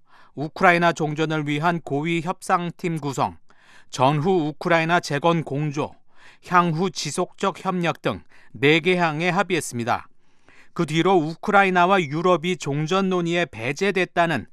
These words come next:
반발이 나왔습니다. 아울러 도널드 트럼프 미국 대통령은 우크라이나에도 전쟁 책임이 있다는 취지의 발언을 이어갔습니다.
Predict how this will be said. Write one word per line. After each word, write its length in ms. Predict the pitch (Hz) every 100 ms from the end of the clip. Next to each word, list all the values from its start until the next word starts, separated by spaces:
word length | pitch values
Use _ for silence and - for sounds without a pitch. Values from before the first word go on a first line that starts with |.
| - -
반발이 420 | 135 156 151 143
나왔습니다. 680 | 131 123 107 120 113 101 - - - - - - -
아울러 460 | 135 165 180 101 - - -
도널드 380 | - 156 180 180
트럼프 340 | - 190 165 170
미국 260 | 151 165 156
대통령은 760 | 156 151 160 160 151 160 190 - - - -
우크라이나에도 1080 | 151 165 - 196 190 180 175 160 156 170 190
전쟁 540 | 143 147 170 190 180
책임이 460 | - 220 202 202 185
있다는 400 | - 160 175 -
취지의 480 | - 165 175 170
발언을 480 | - 117 123 127 160
이어갔습니다. 760 | 165 147 123 - 117 107 92